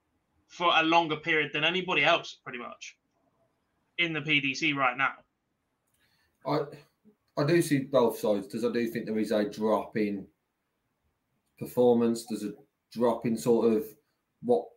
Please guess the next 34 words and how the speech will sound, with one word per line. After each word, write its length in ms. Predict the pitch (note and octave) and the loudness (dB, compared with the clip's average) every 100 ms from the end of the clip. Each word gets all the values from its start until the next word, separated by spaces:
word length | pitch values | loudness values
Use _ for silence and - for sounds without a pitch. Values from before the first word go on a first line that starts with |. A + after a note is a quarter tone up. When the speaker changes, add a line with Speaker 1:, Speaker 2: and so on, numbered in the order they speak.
| _ - | _ 0
Speaker 2:
I 80 | |
know 220 | B2+ C3+ B2+ | 4 6 4
he's 160 | G#2 | 0
well 320 | G#2+ B2 A#2 | 2 4 4
known 320 | A#2 A#2 A#2 A2+ | 4 4 4 2
for 600 | A#2+ A#2 A2 A2 G#2+ - _ | 4 4 6 4 2 -4 _
being 160 | A#2+ A#2+ | -2 0
able 300 | A2+ G#2+ A2 | 0 0 -2
to 80 | A#2 | -4
find 380 | - B2 A#2+ | 0 0 2
a 40 | A2+ | 2
win 240 | A2 G#2 | 2 0
from 200 | G2+ G#2+ | -2 -4
sort 300 | G#2+ A2+ - | 0 0 0
of 80 | G#2 | 0
nothing 400 | B2 A#2+ B2 A2+ | -2 0 -2 -2
and 120 | G#2 | 0
being 160 | G#2+ G#2 | 0 0
able 160 | G#2+ | 0
to 80 | - | -6
snatch 280 | - A#2 - | -6 -6 -6
a 40 | |
win. 200 | G2+ F#2+ | -6 -4
But 280 | G2 - - - _ - | 4 4 4 -8 _ 0
his 180 | E3 C#3+ | 4 6
A 180 | D3 | 6
game 280 | C#3 G#2+ G#2+ | 6 6 4
is 420 | B2 G#2 - - - _ _ _ _ - | 2 2 -2 -12 -18 _ _ _ _ -6
never 480 | B2+ C3+ C#3+ C#3+ B2+ | -2 2 4 4 2
spoken 440 | - A#2 A2+ A2 | 0 2 2 0
about, 360 | G#2 G2 F2+ - | 0 -2 -4 -8
and 100 | A#2 | -4
it 120 | A#2 - | -2 2
is 360 | C#3 A2 - | 4 2 -4